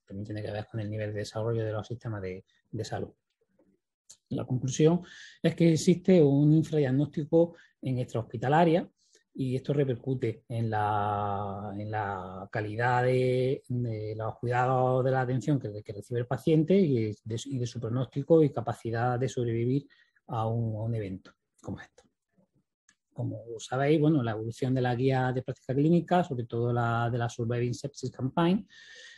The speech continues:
eh, ha ido evolucionando desde el primer consenso hasta el cuarto consenso que, que tenemos actualmente, que está recientemente publicado y, y, bueno, se reúne un panel de expertos que emiten una serie de recomendaciones,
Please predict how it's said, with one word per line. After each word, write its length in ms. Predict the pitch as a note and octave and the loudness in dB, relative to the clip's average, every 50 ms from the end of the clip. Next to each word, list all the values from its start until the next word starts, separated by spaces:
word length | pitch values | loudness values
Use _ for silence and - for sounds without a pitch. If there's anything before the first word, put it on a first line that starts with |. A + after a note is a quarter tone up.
| _ _ - | _ _ -2
eh, 140 | C3 B2 A#2 | 0 0 2
ha 80 | A#2+ | 2
ido 180 | B2 B2 C3+ C3 C3 C3 B2+ C3 | 2 2 4 4 4 6 4 4
evolucionando 600 | C3 C3 C3 C#3 C#3 - D3+ D#3 E3+ F3 C#3+ C3 A#2+ | 4 4 4 2 4 4 2 4 6 4 4 2 2
desde 140 | A#2 A#2 | 0 0
el 60 | A#2 A2+ | 0 -2
primer 200 | A2+ A#2 B2 A#2+ | -2 -4 -4 -2
consenso 720 | - C3+ C3 C#3 - D#3+ D#3 D#3 D3 - - F3+ F3+ E3 | 0 0 0 2 2 4 4 4 2 4 4 4 4 4
hasta 280 | C#3+ A#2+ - - B2+ A#2+ | 4 0 -2 -4 -4 -2
el 260 | A#2+ A#2+ A#2+ A#2 A2+ - | -2 -2 -2 -2 -2 0
cuarto 320 | - C3+ C3 C3 - C3+ | 0 2 2 2 0 0
consenso 580 | C3 C3 B2+ A#2+ - - C#3 C3+ - - D#3 - | 0 0 0 0 0 0 0 -2 0 -2 -4 -2
que, 140 | - C3+ B2+ | -2 -4 -2
que 120 | - C3 | -4 -6
tenemos 360 | - C#3 C#3 C3+ C3+ C3+ C3 | -2 -2 0 2 2 2 0
actualmente, 600 | B2 - - C#3 C3 C#3 E3 F#3+ G3 G3+ - G3+ | 0 0 0 0 2 4 6 4 4 4 0 -4
que 80 | - A2+ | -6 -6
está 260 | - _ A#2+ G#2+ G#2+ | -8 _ -6 -6 -4
recientemente 920 | A2 A2+ - - G#2+ A#2 A#2 A#2+ A#2 A#2+ A#2+ A2 A#2 A#2+ B2 A#2+ A#2+ A#2+ - _ _ _ _ _ _ _ - - _ | -4 -6 -6 -4 -6 -4 -2 -2 -2 -2 -2 -2 0 0 0 0 0 -2 -4 _ _ _ _ _ _ _ -20 -6 _
publicado 580 | C3 B2+ B2+ C3 - F3 F3+ G3 A3 B3 A#3 | -2 -2 -2 2 4 6 6 6 6 6 4
y, 280 | D3+ A#2 A#2 - - G#2+ | 4 4 2 -2 -6 -8
y, 40 | G#2 | -8
bueno, 240 | G2+ G2+ G#2+ A#2+ - | -6 -8 -8 -10 -6
se 100 | - D#3+ | -6 -4
reúne 300 | C#3+ C3 A2 A2+ A#2 A#2 | -4 -2 -4 -4 -2 -2
un 240 | A#2 B2 B2 B2 A#2+ | -2 -2 -2 -2 -4
panel 260 | C3 B2+ B2 B2 B2 | -2 -2 -2 -2 0
de 60 | B2+ | -2
expertos 440 | B2+ - _ D#3+ D#3 - - - G3 | -2 -2 _ -2 -2 0 0 0 -2
que 120 | G3+ - C3 | 0 0 -2
emiten 340 | A#2 A#2 A#2 A#2 C3+ B2+ | -2 -4 -4 -4 -4 -2
una 160 | B2+ B2 A#2 A2 | -2 -4 -4 -6
serie 600 | - - B2+ B2 C3 C3 B2 B2+ B2+ B2+ C3 C3 | -4 -4 -2 0 0 2 2 2 2 2 0 0
de 100 | B2+ C3+ | 0 0
recomendaciones, 840 | B2+ C3+ B2+ C3+ C3 B2+ C3 B2+ B2+ - - E3 E3 E3+ E3+ G3 - | -2 -2 -2 0 0 0 0 -2 -2 -2 2 2 4 4 4 2 -2